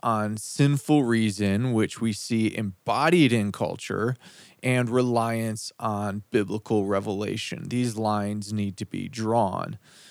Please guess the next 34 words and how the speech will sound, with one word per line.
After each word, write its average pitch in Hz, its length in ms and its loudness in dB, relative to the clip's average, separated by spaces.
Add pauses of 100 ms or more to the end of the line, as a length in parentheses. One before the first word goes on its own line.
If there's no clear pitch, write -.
(120)
So - 200 0
on 110 140 2
the 110 80 2
one 147 300 4
side, 95 720 -2 (340)
you 110 140 2
have 101 500 0 (360)
culture, 156 640 4
which 117 300 2
is 104 300 -2 (260)
really 120 400 4 (380)
the 123 120 2
embodiment 123 880 0
of 101 200 -2
humans' 123 680 0
sinful, 131 840 0
fallen, 120 600 0
broken 120 440 0
reasoning. 135 720 0 (720)
And 135 240 2
on 127 140 4
the 120 200 0
other 147 260 4
side, 104 600 0
the 127 200 2
other 135 200 4
team 113 580 -2
is 117 600 0
those 120 460 4
who 127 200 4
rely 107 580 2
on 104 300 -2
biblical 117 520 2
revelation, 101 960 -4